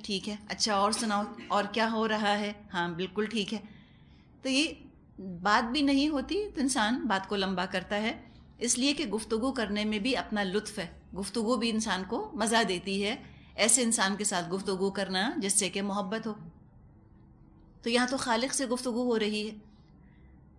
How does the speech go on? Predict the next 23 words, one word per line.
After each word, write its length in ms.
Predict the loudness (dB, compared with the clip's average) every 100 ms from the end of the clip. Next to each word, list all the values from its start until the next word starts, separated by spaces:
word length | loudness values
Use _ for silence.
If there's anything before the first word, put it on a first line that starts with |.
| -20 -20 -20 -20 -20 -20 -10 -6
तो 80 | -2
बताया 420 | 0 4 6 6
कि 120 | 2
बहुत 320 | 0 0 0 0
फ़ायदे 340 | 0 2 2
हैं, 360 | 2 0 -2 -6 -20 -20 -8 0
ये 120 | 4
मेरे 240 | 6 6 6
साथ 320 | 4 2 2
रहती 340 | 0 0 0 2
है, 180 | 2 0 -4 -20 -10 0
तरह 220 | 2 4
तरह 240 | 4 2 2
के 140 | 0
इससे 220 | 2 2
मैं 180 | 2 0
काम 260 | 2 2 2
लेता 260 | -2 -2 0
हूँ, 220 | 0 0
मेरा 260 | 2 2 2
सहारा 440 | 2 2 2 4 2
भी 180 | 2
है 420 | 2 2 0 -6